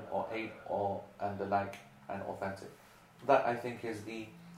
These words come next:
summary, I think, that, that needs to be said about wiping over the socks. The, um,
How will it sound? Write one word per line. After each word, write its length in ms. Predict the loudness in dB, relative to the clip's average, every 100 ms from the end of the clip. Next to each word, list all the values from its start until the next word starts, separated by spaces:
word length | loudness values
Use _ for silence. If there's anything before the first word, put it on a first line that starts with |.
| -8
summary, 480 | 4 4 4 2
I 80 | 2
think, 280 | 2 -4 -4
that, 260 | -4 -4 -2
that 180 | -4 -4
needs 120 | -8
to 60 |
be 100 | -6
said 200 | -4 -2
about 220 | 2 2 4
wiping 300 | 4 4 0
over 160 | -2
the 80 | -4
socks. 260 | -6 -6 -6 -8 -6 -6 -8 -10 -4
The, 360 | 0 0 0 -4 -12 -20 -20 -20 -8 8
um, 220 | 10 10